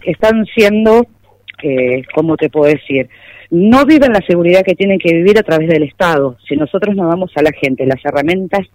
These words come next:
necesarias como para desarrolla-, desarrollarse, los protegemos en cuanto a lo que es la salud, el trabajo y todo lo que realmente como ser humano se requiere, esto no va a cambiar de hoy para mañana. Si vos querés,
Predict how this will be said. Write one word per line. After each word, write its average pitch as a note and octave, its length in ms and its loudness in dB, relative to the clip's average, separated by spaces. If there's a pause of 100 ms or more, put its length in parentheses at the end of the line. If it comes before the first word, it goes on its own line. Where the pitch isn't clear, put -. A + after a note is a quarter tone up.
necesarias D3+ 920 -2 (420)
como F3 240 2
para E3 240 0
desarrolla-, D3+ 680 -2 (160)
desarrollarse, D3 1000 -4 (420)
los G#3+ 240 2
protegemos D#3 760 -2
en C#3 140 -6
cuanto D3 260 -2
a D3 60 2
lo D3 100 2
que F#3+ 140 -4
es G3 100 -2 (440)
la E3 180 2 (120)
salud, F3+ 520 4
el E3+ 140 2
trabajo F3 840 2 (260)
y F3 140 -2
todo C4+ 300 4
lo G3+ 120 2
que D3+ 140 0
realmente G3+ 560 0
como D3+ 220 -4
ser C#3+ 220 -4
humano E3+ 440 0 (140)
se D#3 100 -4
requiere, F#3 680 0 (300)
esto A3+ 280 2
no G#3+ 160 2
va B3 120 2
a D4+ 40 0
cambiar D3+ 420 0
de D3 120 4
hoy D3 80 4
para C#3+ 240 0
mañana. C#3+ 580 -2 (400)
Si G3 80 -2
vos C#4 140 4
querés, F4 160 2